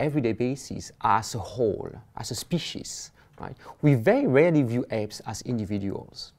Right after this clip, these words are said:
So one of the goals was to say, was to assess whether if we can change the way lay people relates to, relate to, to apes, view them as individuals, whether they would come to care about apes. And I think there are a lot of reasons to be very optimistic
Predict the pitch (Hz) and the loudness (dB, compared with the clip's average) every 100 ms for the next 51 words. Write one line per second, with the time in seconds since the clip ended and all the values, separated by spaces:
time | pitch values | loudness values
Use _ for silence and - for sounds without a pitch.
0 | _ _ _ - - - - 120 120 269 | _ _ _ -20 -20 -14 0 4 6 6
1 | 285 170 107 98 208 - 131 127 139 - | 6 4 4 -2 -6 -4 -4 -2 -8 -2
2 | 135 139 135 - 127 123 127 117 - 170 | 0 2 0 -2 -4 0 0 0 -2 -2
3 | 208 - 156 147 131 139 135 - 143 131 | -2 -4 0 2 4 2 2 -6 -4 0
4 | 165 143 135 - 214 320 247 165 123 120 | 2 2 0 -2 0 0 2 0 2 2
5 | 117 113 156 220 165 - 117 104 107 110 | 4 4 4 2 -2 -4 -4 -2 -2 0
6 | 165 - - 120 123 113 120 - 123 95 | -2 -4 -10 -10 -4 -4 -2 -4 -8 -10
7 | - - - 82 - - - - - 113 | -12 -12 -8 -8 -8 -12 -14 -18 -8 4
8 | 160 214 170 117 - 123 110 135 117 98 | 6 6 4 2 2 2 2 0 -2 -6
9 | - - - - - 139 147 160 143 139 | -8 -12 -18 -20 -2 2 4 4 2 0
10 | 139 - 214 202 - - 240 143 110 120 | -2 0 2 0 -6 -2 -2 -2 -6 -14
11 | - 127 104 90 - - - - - - | -10 -4 -2 -2 -6 -14 -14 -14 -16 -12
12 | - 147 202 160 113 - - 180 180 127 | -6 -2 2 4 2 -4 2 4 2 2
13 | 135 214 269 - - - - 123 110 151 | 6 6 6 -2 -8 -10 -2 0 4 2
14 | 120 - 180 151 - - | 2 0 -2 -2 -8 -14